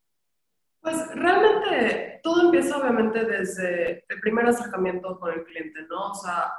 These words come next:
al, al final el usuario único, el usuario final del proyecto va a acabar siendo el cliente, dependiendo si es solamente residencial, comercial, etcétera.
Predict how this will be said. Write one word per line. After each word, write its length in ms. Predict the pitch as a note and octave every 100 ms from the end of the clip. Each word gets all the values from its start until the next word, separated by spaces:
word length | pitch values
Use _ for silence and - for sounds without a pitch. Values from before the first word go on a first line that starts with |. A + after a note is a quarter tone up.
| -
al, 380 | F#3 F3+ F3+ -
al 160 | F#3+
final 400 | G#3 G#3+ A3+ G#3+
el 320 | G3 G3 - -
usuario 840 | - - A3 B3+ A#3 - - - -
único, 400 | G#3+ A3 F#3 F3+
el 80 |
usuario 280 | F3 G#3 G#3
final 260 | F#3 F3+ F3+
del 140 | F3+
proyecto 440 | F3 F3 E3 F#3 F3+
va 100 | F#3
a 80 |
acabar 280 | F#3+ F3+ F3
siendo 380 | - E3+ E3 E3
el 100 | E3+
cliente, 360 | A#3+ B3+ B3+ B3+
dependiendo 420 | A3+ A3 A3+ A3+
si 80 | -
es 60 | G3
solamente 280 | F3+ F3
residencial, 500 | E3+ - E3+ E3 F3+
comercial, 380 | E3+ E3 E3 D3+ D#3+
etcétera. 400 | - - -